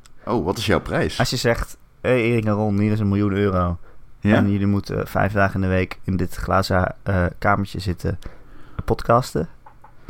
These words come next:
Speaker 2: Vijf uur per dag."
Speaker 1: Zou je dat doen?
Speaker 2: Tuurlijk.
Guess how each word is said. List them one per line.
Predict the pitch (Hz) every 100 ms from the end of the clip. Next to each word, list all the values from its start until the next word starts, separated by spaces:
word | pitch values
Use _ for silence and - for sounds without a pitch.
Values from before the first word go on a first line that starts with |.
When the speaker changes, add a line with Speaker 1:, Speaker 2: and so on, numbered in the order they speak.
| - - -
Speaker 2:
Vijf | - 113 110
uur |
per | 117 110
dag." | 110 - - - - - - - - - - - - - - - - - - - - - -
Speaker 1:
Zou | - -
je | 208
dat | 208 -
doen? | 127 302
Speaker 2:
Tuurlijk. | - 110 90 -